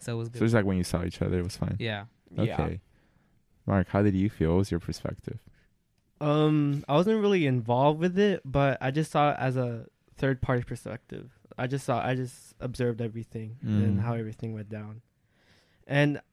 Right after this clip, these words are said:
Speaker 3: um, I started noticing it, especially after,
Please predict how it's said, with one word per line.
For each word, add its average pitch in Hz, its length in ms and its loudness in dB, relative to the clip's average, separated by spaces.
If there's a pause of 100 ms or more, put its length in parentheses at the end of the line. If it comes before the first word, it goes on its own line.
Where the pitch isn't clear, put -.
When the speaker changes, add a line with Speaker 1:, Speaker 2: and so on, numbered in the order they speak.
(180)
Speaker 3:
um, 139 580 2
I 143 100 0
started 180 300 4
noticing 160 460 2
it, 190 240 2 (380)
especially 147 680 2
after, 123 720 -2